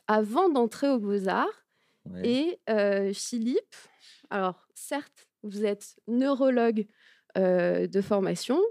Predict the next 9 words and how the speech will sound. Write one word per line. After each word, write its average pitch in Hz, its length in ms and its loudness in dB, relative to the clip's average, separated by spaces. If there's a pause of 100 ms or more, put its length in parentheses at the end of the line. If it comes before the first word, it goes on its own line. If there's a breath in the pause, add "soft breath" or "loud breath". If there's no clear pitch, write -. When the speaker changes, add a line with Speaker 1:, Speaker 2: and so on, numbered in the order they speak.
Speaker 1:
neurobiologiste, 220 1160 0
euh, 180 580 2
aujourd'hui, 196 500 0 (500 soft breath)
mais 214 120 2
en 208 100 2
fait, - 640 -2
vos 196 260 0
présentations 277 880 0
sont 208 280 -4